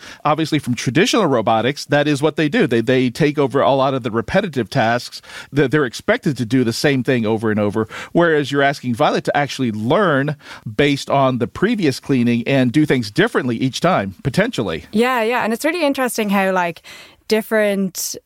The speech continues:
Speaker 2: robots and different industries have different problems they want to solve. So, you know, we're looking at making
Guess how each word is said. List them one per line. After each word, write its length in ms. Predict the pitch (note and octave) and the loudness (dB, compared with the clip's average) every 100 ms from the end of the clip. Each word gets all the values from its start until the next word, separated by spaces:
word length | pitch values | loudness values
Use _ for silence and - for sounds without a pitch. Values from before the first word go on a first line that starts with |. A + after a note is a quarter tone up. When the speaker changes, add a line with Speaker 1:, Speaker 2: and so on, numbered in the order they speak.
| - | -12
Speaker 2:
robots 680 | - G3 G3 F#3+ F#3+ F#3 - | -2 0 2 0 -2 -2 -2
and 240 | F3+ F3 G#3 | -2 0 -2
different 260 | G3+ G3 | -2 0
industries 480 | F#3+ F#3+ F#3+ F3+ E3+ | 0 0 -2 -2 0
have 140 | F3+ | 0
different 320 | E3+ F#3 F3+ D#3+ | -2 -2 -2 -2
problems 400 | F3+ F3+ E3+ F3 | -2 -2 -2 -2
they 100 | E3+ | 0
want 140 | E3 | 0
to 40 | |
solve. 360 | D#3 E3+ D#3+ D#3 | -2 -2 -2 -4
So, 160 | - E3 | -4 -2
you 120 | E3+ | 0
know, 160 | F3 | -2
we're 360 | D#3+ D#3+ G#3 G#3+ | -2 0 0 0
looking 260 | G3+ G3 F#3 | -2 -2 -4
at 100 | - | -2
making 680 | F3+ E3 F3+ E3+ E3+ E3+ | -4 -2 -2 0 0 -2